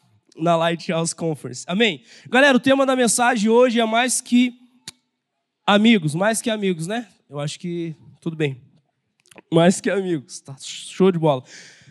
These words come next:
Abra comigo a sua Bíblia lá em João, capítulo quinze, versículo treze. Livro de João, capítulo quinze, versículo treze. Hoje é um dia especial, a gente tá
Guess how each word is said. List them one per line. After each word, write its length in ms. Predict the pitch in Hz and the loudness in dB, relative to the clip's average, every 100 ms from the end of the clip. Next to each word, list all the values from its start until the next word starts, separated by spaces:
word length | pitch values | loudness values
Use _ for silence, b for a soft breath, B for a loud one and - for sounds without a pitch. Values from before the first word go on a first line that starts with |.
| B | B
Abra 240 | 208 277 | 2 4
comigo 300 | 269 277 285 | 4 4 4
a 40 | 262 | 4
sua 200 | - 233 | 4 0
Bíblia 260 | 247 226 | 0 0
lá 140 | 220 226 | 2 2
em 60 | |
João, 280 | 175 214 226 | 2 2 0
capítulo 460 | 202 175 214 233 190 | -2 -4 -2 -2 -4
quinze, 320 | - 226 190 | -4 -4 0
versículo 460 | 202 - 214 220 | 0 0 -2 -2
treze. 560 | 185 196 202 175 131 127 _ _ _ _ _ _ _ _ _ | -2 0 0 0 -4 -14 _ _ _ _ _ _ _ _ _
Livro 240 | 139 165 196 | 2 4 6
de 120 | 208 | 6
João, 320 | 175 208 226 | 6 4 2
capítulo 480 | 220 175 202 214 202 | 0 -2 -2 -2 -4
quinze, 340 | - 208 208 | -4 -6 -4
versículo 460 | 190 180 196 190 185 | -2 -4 -4 -8 -8
treze. 540 | - 185 175 135 113 _ _ _ _ _ _ _ _ _ _ _ _ _ _ _ b b b b | -6 -4 -2 -4 -10 _ _ _ _ _ _ _ _ _ _ _ _ _ _ _ b b b b
Hoje 220 | 190 202 | 4 6
é 40 | 247 | 6
um 40 | |
dia 120 | 233 | 4
especial, 920 | 240 - 233 202 - 233 254 214 156 - | 0 0 0 0 2 4 4 4 0 -8
a 80 | |
gente 280 | 165 185 185 | -4 -4 -2
tá 440 | 220 208 202 175 | 0 2 4 2